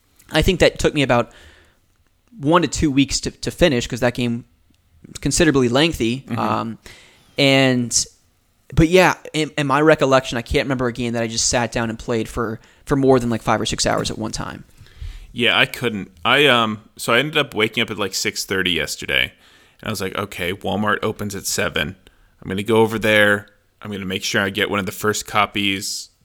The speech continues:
Speaker 2: I got there at, like, seven ten-ish, and I see a guy who's, like, stereotypically looks like someone who'd be a gamer, and he's, like, his head's down, he looks disappointed, he's walking out with nothing, and he leaves, and I'm, like, turning around, like, double taking, like,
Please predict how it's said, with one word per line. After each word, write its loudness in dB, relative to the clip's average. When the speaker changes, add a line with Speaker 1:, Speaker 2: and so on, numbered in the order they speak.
Speaker 2:
I -6
got -4
there 2
at, -6
like, -6
seven 0
ten-ish, -6
and -2
I 2
see -2
a 2
guy 0
who's, -8
like, -4
stereotypically -2
looks -4
like -2
someone -4
who'd -8
be -4
a -10
gamer, -4
and -2
he's, 0
like, -4
his -6
head's -6
down, -2
he -8
looks -6
disappointed, -4
he's -8
walking 2
out 4
with -8
nothing, -2
and -8
he -8
leaves, 0
and -6
I'm, -6
like, -8
turning -10
around, -4
like, -10
double -4
taking, -6
like, -6